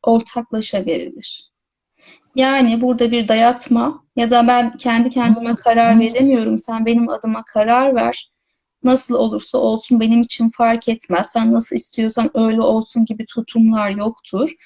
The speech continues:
Onun yerine herkes kendi fikrini özgürce ortaya koyar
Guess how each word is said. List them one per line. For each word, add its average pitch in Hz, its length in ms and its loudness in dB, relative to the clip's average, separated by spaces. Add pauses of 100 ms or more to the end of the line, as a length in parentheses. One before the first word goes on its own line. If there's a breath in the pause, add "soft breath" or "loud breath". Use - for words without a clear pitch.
(320 soft breath)
Onun 262 220 6
yerine 262 600 2 (300)
herkes 285 560 0
kendi 254 400 2
fikrini 233 540 0
özgürce 233 680 0
ortaya 214 580 -2
koyar 285 560 0